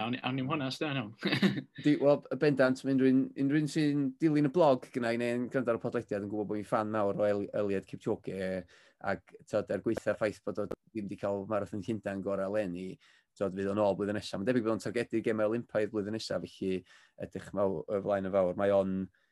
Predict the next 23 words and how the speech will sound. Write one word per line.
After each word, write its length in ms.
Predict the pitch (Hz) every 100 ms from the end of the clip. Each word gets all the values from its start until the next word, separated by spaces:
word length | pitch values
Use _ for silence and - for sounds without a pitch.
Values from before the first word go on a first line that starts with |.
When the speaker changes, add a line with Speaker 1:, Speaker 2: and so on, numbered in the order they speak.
| _ -
Speaker 2:
ysbrydoliaeth, 600 | - 120 120 117 101 -
dwi'n 140 | 107
meddwl, 140 | 98 95
mae 80 | 95
lot 180 | 98 -
o 60 |
be 80 | 104 98
mae 120 | 95
o'n 80 | 104
ddeud 400 | 104 95 - 98
yn 80 |
ogystal 400 | 92 107 - 101
â 40 | 90
be 120 | 101
mae 100 | 92
o'n 80 | 92
gwneud 440 | 107 101 90 - 95
yn, 140 | 90 87 _ _ _ -
yn 240 | 95 92 92 87
ysbrydoli 420 | - 90 101 95
pobl, 320 | 92 - 90 82
de, 100 | -
a, 120 | -